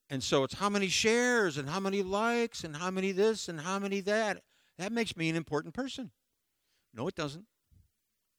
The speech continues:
No, it doesn't. Our value comes not from our profession or our portfolio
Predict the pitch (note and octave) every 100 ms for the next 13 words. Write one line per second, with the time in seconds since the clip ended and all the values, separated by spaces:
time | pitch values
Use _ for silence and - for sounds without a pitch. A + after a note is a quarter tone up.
0 | _ _ _ A2 D#3+ F#3+ D#3+ C#3+ F3+ _
1 | _ _ _ _ _ _ _ _ _ _
2 | _ _ _ _ _ B2 G#2+ B2+ D3 F3
3 | F3 A2 G#2 C#3 _ _ _ _ _ _
4 | _ _ _ _ _ _ - C3+ B2 A2
5 | C3 D#3 - B2 A2+ G#2 F#2+ - F#2 C#3
6 | C#3 - F3 G3 _ _ _ _ _ _
7 | _ _ _ _ _ _ _ _ _ _
8 | B2+ G#2+ _ G#2+ - A#2 G2 - B2+ C3+
9 | C3 B2+ C3+ F3